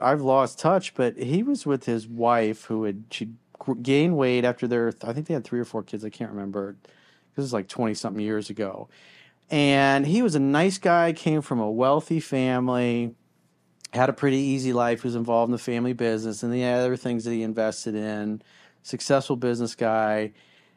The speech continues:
And his wife had been attractive when she was younger, but after the kids, she,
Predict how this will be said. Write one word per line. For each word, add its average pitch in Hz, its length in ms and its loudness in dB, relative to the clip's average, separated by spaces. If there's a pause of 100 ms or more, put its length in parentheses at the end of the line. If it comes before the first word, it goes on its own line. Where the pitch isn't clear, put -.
And 180 140 4
his 190 180 2
wife 302 280 2
had 156 140 2
been 139 120 2
attractive 143 540 2
when 113 160 0
she 117 200 -4
was 107 220 -2
younger, 123 680 2
but 117 180 4
after 135 300 2
the 117 100 -4
kids, 185 580 2
she, 120 300 -4